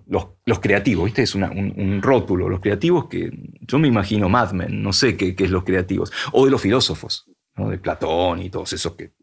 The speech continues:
la tienen muy clara. Pero no, hay ciencias naturales de las ideas, hay ciencias experimentales. Y a mí me sorprendió, realmente me sorprendió y que tiene una historia larga.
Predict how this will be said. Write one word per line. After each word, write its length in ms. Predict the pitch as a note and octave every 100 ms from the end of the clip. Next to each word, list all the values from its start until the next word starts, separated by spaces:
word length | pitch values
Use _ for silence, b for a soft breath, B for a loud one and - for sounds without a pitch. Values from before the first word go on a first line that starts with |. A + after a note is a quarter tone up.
| - -
la 100 | -
tienen 220 | G2+ G2+
muy 160 | A2 A2
clara. 340 | G#2+ F2+ F#2 B B B
Pero 140 | - F#4
no, 280 | G#4+ - -
hay 140 | -
ciencias 320 | G#3+ D4+ C4 G3
naturales 640 | E3+ A3+ B3 F2 - -
de 80 | -
las 160 | F2+ -
ideas, 220 | F#2 G2+
hay 80 | F#3
ciencias 260 | C#4+ A#3
experimentales. 840 | D#3+ - A#2+ A2+ C#3 - - F#2+ B B B
Y 60 |
a 40 | F#4+
mí 60 |
me 60 | D4+
sorprendió, 640 | B2 - B2+ G#3+ D3+ - _ _ _
realmente 360 | - C#4+ D4
me 80 | A#2+
sorprendió 420 | - A2+ C3+ B3
y 100 | -
que 60 | A#2+
tiene 160 | A#2+ C#4+
una 80 |
historia 380 | D#3+ - G#3+ F#3+
larga. 560 | G2 D3 G#3 G#2+ -